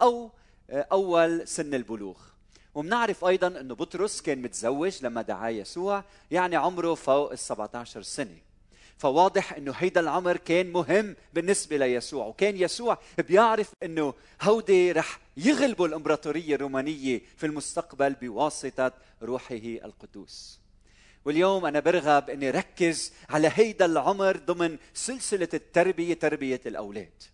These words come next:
والمراهق هو من بلغ سن المراهقة، أي مرحلة ما قبل سن البلوغ، أي ما بين عمر ثلاثة عشر وثمانية عشر سنة، أكثر شوي أو أقل شوي. الكلام اليوم غير موجه للمراهقين، إنما للأهل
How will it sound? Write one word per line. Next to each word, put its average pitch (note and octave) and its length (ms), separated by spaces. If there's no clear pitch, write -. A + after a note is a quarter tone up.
والمراهق E3+ 720
هو D#3+ 100
من C#3 280
بلغ D#3+ 320
سن C3+ 260
المراهقة، D3 720
أي D#3 240
مرحلة F#3+ 640
ما C#3+ 300
قبل G3+ 500
سن E3 320
البلوغ، D#3 560
أي D#3 140
ما E3+ 120
بين F3 300
عمر E3 400
ثلاثة E3 260
عشر E3 340
وثمانية C3 320
عشر D3 260
سنة، F3+ 380
أكثر C#3+ 380
شوي D#3+ 460
أو B2+ 180
أقل A#2 400
شوي. F#2 300
الكلام F#3+ 460
اليوم G#3+ 360
غير G3 280
موجه E3+ 440
للمراهقين، C3+ 840
إنما D#3+ 300
للأهل D#3+ 600